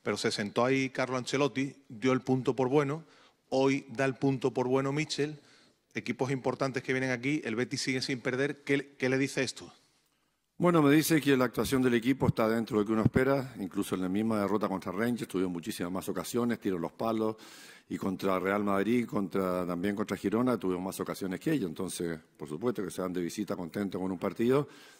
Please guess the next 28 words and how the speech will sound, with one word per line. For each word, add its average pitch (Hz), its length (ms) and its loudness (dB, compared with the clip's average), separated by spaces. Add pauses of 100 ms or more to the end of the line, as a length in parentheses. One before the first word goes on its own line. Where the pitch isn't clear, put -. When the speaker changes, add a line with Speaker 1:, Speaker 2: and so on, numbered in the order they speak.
(180)
Speaker 2:
y 95 80 -4
uno 104 160 4
tiene 170 260 -6
que 98 140 0
irse 104 560 2
por 92 180 -4
la 90 80 2
actuación 117 640 -2
que 104 120 -2
tiene 101 280 0
ante 92 240 -2
equipos 90 320 -4
importantes, 123 720 -2
tiene, 92 160 -6
también 82 260 -4
irse 92 180 -4
contento, 101 640 -4 (420)
pero 90 220 -2
desilusionado, 95 960 -2
por 82 140 -6
la 80 80 -6
falta 90 260 -6
de 85 80 -4
gol 92 160 -4
en 85 60 -6
que 80 60 -10
estamos 80 240 -10
pasando. 76 380 -10